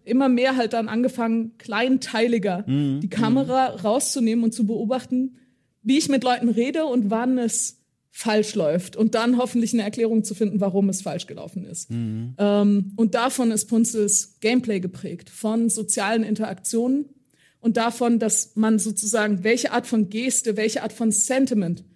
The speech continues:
Speaker 1: deshalb hat Punzel auch keine Sprache, weil irgendwann die Erkenntnis da war, es ist nicht, was ich sage, in, in fast allen Fällen ist es nicht, was ich sage, sondern wie ich sage.
Speaker 2: Mhm.
Speaker 1: Ja, Worte tragen auch Bedeutung, das stimmt, aber ga-,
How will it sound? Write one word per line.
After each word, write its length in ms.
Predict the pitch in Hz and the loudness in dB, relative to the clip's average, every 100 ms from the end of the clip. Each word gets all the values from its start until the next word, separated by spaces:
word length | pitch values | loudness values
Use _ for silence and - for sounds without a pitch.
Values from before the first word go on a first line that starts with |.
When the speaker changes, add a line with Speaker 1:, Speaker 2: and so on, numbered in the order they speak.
| _ - | _ -4
Speaker 1:
deshalb 300 | 247 262 254 | 0 0 0
hat 140 | 240 | -2
Punzel 260 | 262 277 226 | 0 0 -2
auch 100 | 214 | -4
keine 260 | 240 220 202 | 0 0 -2
Sprache, 580 | - 214 220 202 - _ _ _ _ | -4 -4 -4 -4 -10 _ _ _ _
weil 120 | 208 233 | 0 2
irgendwann 420 | 254 294 269 254 | 4 4 4 4
die 80 | 233 | 2
Erkenntnis 420 | 220 262 247 233 | 0 -2 -2 -2
da 160 | 226 214 | 0 0
war, 140 | 214 | 0
es 160 | 220 - | -2 -4
ist 180 | - 277 | 0 2
nicht, 300 | 277 - - _ _ _ 170 | 0 -2 -12 _ _ _ -4
was 320 | 208 262 - - | 0 0 0 -2
ich 260 | 226 - | -4 -4
sage, 520 | - 196 240 262 285 277 _ _ _ - | -2 0 0 0 -2 -2 _ _ _ 0
in, 180 | 240 233 | 0 2
in 260 | 247 247 247 | 0 0 0
fast 400 | - 320 - - | -4 -2 -2 0
allen 160 | 240 | 0
Fällen 240 | 226 226 208 | 0 0 0
ist 120 | 202 | -2
es 100 | - | 0
nicht, 200 | 208 208 | -2 -2
was 200 | 202 208 220 | -4 -4 -6
ich 120 | - | -6
sage, 260 | 202 202 | -4 -4
sondern 340 | 185 185 180 175 | -4 -2 0 0
wie 100 | 214 | -2
ich 160 | 220 | -6
sage. 300 | - 262 - | -8 -4 -4
Speaker 2:
Mhm. 400 | 104 104 98 101 120 _ _ | -4 -6 -8 -10 -16 _ _
Speaker 1:
Ja, 360 | 233 254 320 - | 0 0 -2 -6
Worte 380 | 180 247 294 277 | -2 0 0 -2
tragen 380 | - 226 277 262 | -2 -2 0 0
auch 220 | 247 285 | 0 -2
Bedeutung, 500 | 247 240 294 339 269 | -2 -2 -2 -2 -2
das 160 | 214 - | -2 -6
stimmt, 360 | 277 285 302 - - _ | -2 -2 -2 -8 -20 _
aber 380 | - 220 233 233 - _ _ - | -2 2 2 0 -6 _ _ -4
ga-, 180 | 240 | -4